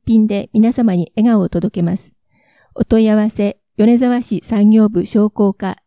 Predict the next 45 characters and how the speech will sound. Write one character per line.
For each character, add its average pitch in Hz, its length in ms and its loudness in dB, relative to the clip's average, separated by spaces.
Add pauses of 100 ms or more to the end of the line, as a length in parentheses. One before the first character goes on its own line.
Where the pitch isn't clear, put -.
(100)
電 208 240 2
話、 208 220 -2 (520)
二 233 220 8
二 247 220 6
の 196 280 0
五 226 220 2
一 233 280 -4
一 180 260 -6
一。 - 300 -10 (840)
こ 240 100 -4
れ 233 120 2
で、 226 340 -2
広 269 240 2
報 208 140 2
米 196 240 4
沢 185 320 -4
三 247 280 0
月 208 320 -2
一 196 80 -4
日 196 280 -4
号 190 320 0
地 262 140 -2
域 226 180 -4
発 220 180 -10
見 220 220 4
版 214 220 4
を 208 40 4
終 202 100 2
わ 202 40 0
り 202 100 0
ま 202 160 0
す。 - 140 -20 (580)
お 240 60 -2
気 - 120 0
づ 240 120 0
き 254 100 2
の 254 120 4
点 254 200 4
が 247 80 2
あ 247 60 0
り 240 100 2
ま 254 140 2
し - 80 -12
た 196 100 -6
ら、 185 220 -6